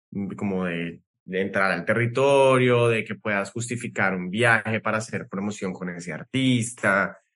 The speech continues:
de que entonces el artista te invite al show, ¿sabes? Esa conexión con ese artista. Y el tercero, em, va un, bueno, el tercero y cuarto. El tercero va con el tema de la comunidad, ¿no? Con el tema de los fans. Y es,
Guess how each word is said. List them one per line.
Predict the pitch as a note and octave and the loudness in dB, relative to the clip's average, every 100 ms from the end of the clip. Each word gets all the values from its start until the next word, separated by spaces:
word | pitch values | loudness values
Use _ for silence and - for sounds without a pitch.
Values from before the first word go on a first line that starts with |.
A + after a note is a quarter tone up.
| _ _ | _ _
de | A#2 | -6
que | |
entonces | A2+ G#2+ | -4 -2
el | G#2+ | 0
artista | A2 G#2+ - | -2 -4 -8
te | - | -4
invite | A2 - | -4 -4
al | E2 E2 | -6 -8
show, | - C3 A#2+ A#2 A2 G#2 G2 F#2 _ _ - | -2 4 6 6 6 2 -2 -8 _ _ -4
¿sabes? | A#2 B2 B2 | 0 0 0
Esa | B2+ A#2+ | -4 -2
conexión | B2+ A#2+ - - B2 A#2 | -2 -4 -6 0 2 2
con | A#2 A2 | -2 -4
ese | G#2 | -2
artista. | G#2+ G2+ F#2+ - - _ _ _ _ _ _ - - - | -4 -4 -10 -12 -20 _ _ _ _ _ _ -20 -20 -10
Y | D3+ | 2
el | F3+ | 4
tercero, | F#3 F3+ - D#3 C#3+ F3+ - _ _ _ - | 4 0 4 4 4 -2 -12 _ _ _ -2
em, | B2 A#2 A2 G#2+ G#2 G2+ G2 F#2+ F2 - _ _ _ _ - | 0 2 2 0 0 -2 -4 -6 -8 -12 _ _ _ _ -10
va | G#2 A2 | -2 0
un, | A2 G#2+ | 0 -2
bueno, | - G2+ G#2 A#2 A#2 | -8 -8 -2 -2 -2
el | G2+ | -4
tercero | A2+ B2+ | -2 0
y | B2+ | 0
cuarto. | C3+ A2+ G2+ | 2 0 0
El | |
tercero | F#2+ B2 C#3 C3+ C#3+ | -4 -2 2 4 4
va | D3 D3 C#3+ | 4 4 0
con | D#3 | -6
el | C#3 C3+ | -4 -2
tema | A#2+ | 0
de | A2+ | 0
la | A#2+ | -2
comunidad, | A#2+ C3 B2+ A2+ F#2+ D#2+ - | -4 -2 0 0 0 -4 -10
¿no? | - - F#3 | -14 -12 -8
Con | - | -6
el | |
tema | G#2 G2+ | -2 -2
de | |
los | A2 A#2+ | -2 -4
fans. | - G2+ C#2+ - - - | -2 -2 -2 -12 -20 -14
Y | - A2+ | -4 0
es, | G#2 F2+ - - - | 2 2 -4 -16 -20